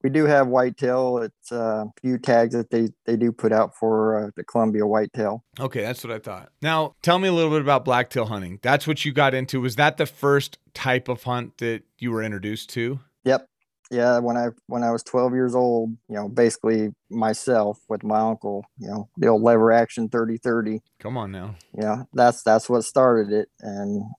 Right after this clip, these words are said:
Speaker 1: I've, I've just been doing it every year. I mean, back then it was a challenge. You know, you really had to work for it. Uh, to me now, I, I just love sitting in glass, and even if,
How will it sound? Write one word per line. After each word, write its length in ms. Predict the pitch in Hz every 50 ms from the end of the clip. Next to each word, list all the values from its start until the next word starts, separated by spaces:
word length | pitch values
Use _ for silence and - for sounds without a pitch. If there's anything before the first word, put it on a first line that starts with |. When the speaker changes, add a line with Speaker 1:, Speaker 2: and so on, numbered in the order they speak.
| _ - -
Speaker 1:
I've, 220 | 123 107 101 - - _ _ -
I've 160 | 113 110 104
just 240 | - 113 104 - -
been 160 | 120 110 110
doing 240 | 107 117 117 113 113
it 60 | 113
every 340 | 113 117 110 110 113 113 113
year. 400 | 113 113 113 110 110 110 - - _ _ _ -
I 60 | 107
mean, 300 | 104 104 104 110 107 107 -
back 380 | - - 117 123 117 107 - -
then 160 | 139 127 120
it 80 | 113
was 140 | 98 110 107
a 80 | 110 104
challenge. 640 | - - 123 120 120 117 120 120 120 117 120 127 -
You 140 | - 120 113
know, 60 | 107
you 180 | 107 107 113 117
really 300 | 117 120 120 107 110 113
had 260 | 110 123 107 107 107
to 260 | 110 107 107 101 98 - -
work 240 | 127 127 120 - -
for 340 | - - 120 123 127 131 117
it. 80 | - _ -
Uh, 260 | 101 104 85 82 95 - - _ -
to 100 | - -
me 180 | 117 123 131 131
now, 460 | 123 120 120 120 123 123 117 117 120
I, 160 | 110 107 107 104 -
I 80 | 120 117
just 220 | 113 117 113 -
love 200 | 117 117 113 104
sitting 280 | - - - 117 107 107
in 100 | 107 107
glass, 400 | 107 107 107 117 117 117 - -
and 100 | 123 113
even 220 | 120 139 139 139
if, 140 | 123 113 -